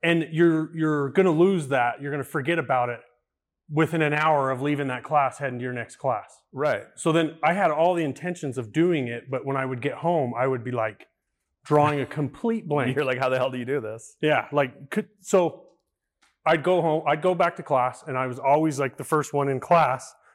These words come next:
Speaker 1: and I'd always sit by pretty smart people.
Speaker 2: <laughs>
Speaker 1: So I'd be like,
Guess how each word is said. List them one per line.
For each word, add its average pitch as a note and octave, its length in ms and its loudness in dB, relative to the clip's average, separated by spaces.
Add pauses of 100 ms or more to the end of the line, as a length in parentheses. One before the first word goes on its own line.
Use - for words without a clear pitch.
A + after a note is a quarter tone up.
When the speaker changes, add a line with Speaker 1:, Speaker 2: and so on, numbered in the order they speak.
Speaker 1:
and C3 80 -4
I'd C#3+ 120 0
always D3+ 340 2
sit - 240 -6
by C#3+ 140 -4
pretty C3+ 240 -6
smart C3 360 -6
people. A#2 380 -8 (260)
Speaker 2:
<laughs> A3 140 0 (1300)
Speaker 1:
So - 140 0
I'd C#3 120 4
be D3 80 -2
like, C3 200 0